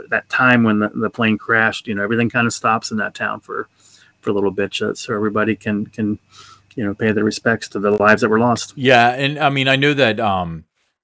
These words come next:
Speaker 2: y-, uh, you know, West Virginia isn't exactly Texas as far as, uh, you know, seeing football is almost like a religion, but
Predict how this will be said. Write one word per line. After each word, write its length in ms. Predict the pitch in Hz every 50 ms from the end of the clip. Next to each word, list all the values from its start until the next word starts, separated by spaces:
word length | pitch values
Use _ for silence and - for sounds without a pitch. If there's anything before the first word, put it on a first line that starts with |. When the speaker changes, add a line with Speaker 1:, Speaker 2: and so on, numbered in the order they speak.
| _ _ _ _ _ _ _
Speaker 2:
y-, 180 | 139 123 - - _ -
uh, 180 | 127 123 110 - - - - - _ _ _ _ -
you 80 | 156
know, 140 | 120 113 104
West 260 | 92 107 117 110 -
Virginia 440 | - 113 104 85 107 104 101 101 101
isn't 200 | 104 92 92 104
exactly 400 | 101 87 92 95 90 - 110 98
Texas 600 | - - - 95 92 - - - 113 101 - -
as 120 | 101 90
far 320 | - - 107 98 98 92 92
as, 320 | 90 90 90 87 82 -
uh, 240 | 95 87 85 82 80 - - - - _ _ _
you 80 | - 107
know, 80 | 101
seeing 280 | 92 - - 107 104 92
football 520 | - - - 110 101 - 107 98 95 95
is 100 | 92 85
almost 340 | 101 92 92 92 87 - -
like 160 | 90 90 -
a 60 | 95 87
religion, 680 | 85 87 85 85 92 95 92 - 101 101 95 92 87
but 420 | - 92 90 85 80 - - -